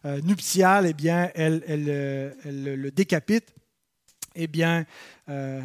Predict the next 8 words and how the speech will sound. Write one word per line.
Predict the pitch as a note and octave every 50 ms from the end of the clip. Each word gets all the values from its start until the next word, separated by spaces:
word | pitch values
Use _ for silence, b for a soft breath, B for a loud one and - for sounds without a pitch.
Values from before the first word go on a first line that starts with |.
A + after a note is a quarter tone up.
| C3
elle | - D#3+ D#3 D3+
quitte | - - G#3 F#3
le | F3+ E3+
camp | D#3+ - F#3+ F#3 G3 G#3 G#3
pensant | - E3+ D#3+ D#3+ - F3+ F3
pouvoir | - D#3+ D#3 D#3+ E3 E3
aller | D#3+ D#3+ D#3+ E3 E3+
séduire | - - F3+ E3+ D#3+ D3 E3+ F#3 F#3+ F#3+ F#3+ F#3 E3